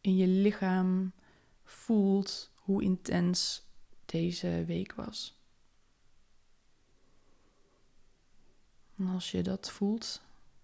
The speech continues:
kijk dan waar in je lichaam je, je dat gewaar wordt. Dus misschien voel je een beetje een zuizend gevoel in je hoofd.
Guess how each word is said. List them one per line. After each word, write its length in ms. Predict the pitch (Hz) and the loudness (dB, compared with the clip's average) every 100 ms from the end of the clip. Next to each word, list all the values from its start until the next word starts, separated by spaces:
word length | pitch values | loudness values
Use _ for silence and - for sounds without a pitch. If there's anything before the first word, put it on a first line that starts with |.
| - - - - _ _ _ _ _ _ _ _ _ _ _ | -20 -20 -20 -20 _ _ _ _ _ _ _ _ _ _ _
kijk 340 | - 202 202 | -2 0 0
dan 420 | 190 185 180 180 180 | 0 2 2 2 2
waar 280 | 180 190 | 2 0
in 120 | - 180 | 0 2
je 100 | 180 | 2
lichaam 520 | 180 233 220 202 190 | 2 0 0 2 2
je, 440 | 190 185 185 190 - _ _ _ | 2 2 0 -2 -8 _ _ _
je 120 | - 185 | -6 -4
dat 220 | 190 - | -4 -4
gewaar 380 | - 180 185 190 | -4 -2 -2 -2
wordt. 380 | - - - _ _ _ _ _ _ _ _ _ _ _ _ _ _ _ _ - - _ _ _ - - _ - _ _ _ _ _ _ _ _ | -6 -10 -18 _ _ _ _ _ _ _ _ _ _ _ _ _ _ _ _ -20 -20 _ _ _ -20 -20 _ -20 _ _ _ _ _ _ _ _
Dus 120 | - - | -16 -10
misschien 260 | 202 202 | -6 -6
voel 320 | - - 185 | -6 -4 0
je 80 | 190 | 2
een 60 | 180 | 2
beetje 260 | 180 - | 0 -2
een 120 | 190 175 | -2 0
zuizend 480 | 170 170 180 196 | 0 -2 -2 -4
gevoel 380 | - 185 - 190 | -4 -10 -2 0
in 80 | 180 | 2
je 100 | 180 | 0
hoofd. 520 | 170 180 240 - - | -2 -4 -6 -12 -20